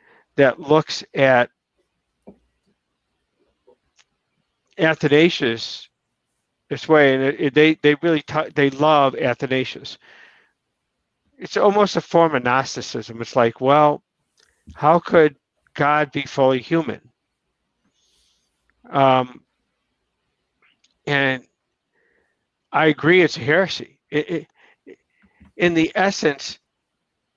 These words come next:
Jesus cannot save fallen humanity without being, having the fullness of being human. That, so we'll talk just about that part,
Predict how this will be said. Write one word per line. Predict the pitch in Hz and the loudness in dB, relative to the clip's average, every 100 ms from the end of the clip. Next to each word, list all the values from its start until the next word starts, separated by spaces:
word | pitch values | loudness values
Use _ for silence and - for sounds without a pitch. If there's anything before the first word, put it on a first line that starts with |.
| _ _ _ _ _ | _ _ _ _ _
Jesus | - 160 175 170 185 - | -8 -2 -2 -2 -4 -4
cannot | - 175 147 139 143 | -4 -2 0 0 -2
save | - 160 143 143 | -2 2 2 0
fallen | - 139 139 139 | 0 4 4 0
humanity | 131 131 131 139 135 127 123 | -8 -6 -2 -2 -2 -6 -8
without | 117 - - 127 131 123 - | -8 -8 0 2 2 -2 -10
being, | 135 127 131 - _ _ _ | -6 -4 -6 -10 _ _ _
having | - 135 135 135 127 120 _ _ _ _ _ _ _ _ _ _ _ - | -2 -2 0 -4 -4 -12 _ _ _ _ _ _ _ _ _ _ _ -14
the | 131 | -14
fullness | - 160 156 156 143 131 - | -4 2 2 2 0 -2 -4
of | - 131 120 _ _ _ _ _ | -2 -2 -2 _ _ _ _ _
being | 143 135 131 | -4 -4 -4
human. | 123 143 131 113 107 117 _ _ _ _ _ _ _ _ _ _ _ _ _ _ _ _ _ _ _ _ | -8 -8 -4 -6 -6 -16 _ _ _ _ _ _ _ _ _ _ _ _ _ _ _ _ _ _ _ _
That, | 156 147 160 - | 0 0 -2 -8
so | - 143 | -2 0
we'll | 139 | 0
talk | 139 151 143 - | 0 2 0 -2
just | 156 151 - | -6 -4 0
about | 139 127 | 0 2
that | 139 139 | 2 0
part, | - 107 123 | 0 0 0